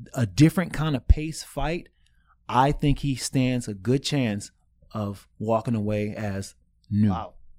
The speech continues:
Speaker 2: Wow. I mean, I love his mentality. He talked about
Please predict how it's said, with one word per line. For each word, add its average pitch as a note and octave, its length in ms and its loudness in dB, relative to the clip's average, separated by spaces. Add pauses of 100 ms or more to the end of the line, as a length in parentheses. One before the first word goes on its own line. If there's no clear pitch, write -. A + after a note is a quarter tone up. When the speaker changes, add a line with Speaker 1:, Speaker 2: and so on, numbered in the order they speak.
(720)
Speaker 2:
Wow. B2+ 260 0
I B2+ 100 -2
mean, D3 120 -6
I D3+ 60 2
love F3 260 2
his G#3 140 -4
mentality. E3 640 2
He D#3+ 160 -10
talked F#3+ 320 0
about E3+ 360 2